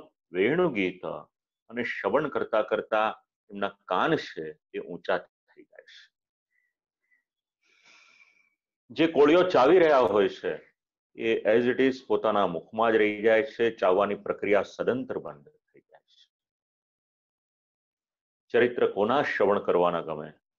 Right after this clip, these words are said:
જેમના જીવનમાં યશ હોય, એના ચરિત્ર શ્રવણ કરવાના. યશો યદિ વિમૂઢાનામ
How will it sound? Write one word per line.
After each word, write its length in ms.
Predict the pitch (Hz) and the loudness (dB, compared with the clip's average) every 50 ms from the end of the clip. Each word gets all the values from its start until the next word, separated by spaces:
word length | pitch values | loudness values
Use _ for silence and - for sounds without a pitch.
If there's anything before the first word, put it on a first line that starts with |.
| _ _ _ _ _ _ _ _ _ _ _ 95 | _ _ _ _ _ _ _ _ _ _ _ -8
જેમના 300 | 104 110 113 113 104 98 | -6 -6 -2 -2 -2 -2
જીવનમાં 520 | 92 82 92 90 101 101 101 98 90 82 80 | -2 -2 -2 0 0 0 0 -2 -4 -4 -2
યશ 400 | 76 82 90 - - - - 107 | 0 0 0 0 0 -2 -4 -4
હોય, 580 | 107 92 - 98 101 117 127 98 76 - - _ _ _ _ _ _ _ | -4 -4 -2 0 2 2 2 2 0 -4 -10 _ _ _ _ _ _ _
એના 160 | 95 98 104 98 | -6 -4 -4 -4
ચરિત્ર 460 | 104 - 92 90 95 - - - 98 | -4 -2 -2 -2 -2 -2 -4 -6 -6
શ્રવણ 400 | - - - - 80 78 90 92 | -6 -6 -8 -6 -4 -4 -4 -4
કરવાના. 480 | - - - - - 73 73 76 76 _ _ _ _ _ _ _ _ _ _ _ _ _ _ _ _ _ _ _ _ _ _ _ _ _ _ - | -6 -10 -16 -16 -18 -20 -20 _ _ _ _ _ _ _ _ _ _ _ _ _ _ _ _ _ _ _ _ _ _ _ _ _ _ _ _ 0
યશો 720 | 98 104 107 - - - 123 131 139 165 160 - - _ _ _ 92 | 2 2 2 2 4 4 4 6 6 4 2 -2 -8 _ _ _ 0
યદિ 600 | 87 92 90 87 104 120 139 151 147 147 _ _ _ _ _ - | 2 2 2 4 2 2 0 0 -2 -6 _ _ _ _ _ -8
વિમૂઢાનામ 1120 | 92 95 92 101 107 135 175 170 151 131 123 120 110 98 90 85 80 78 78 82 82 - | -6 -2 0 2 4 4 4 4 4 4 2 2 2 2 2 0 0 -2 -4 -8 -16 -20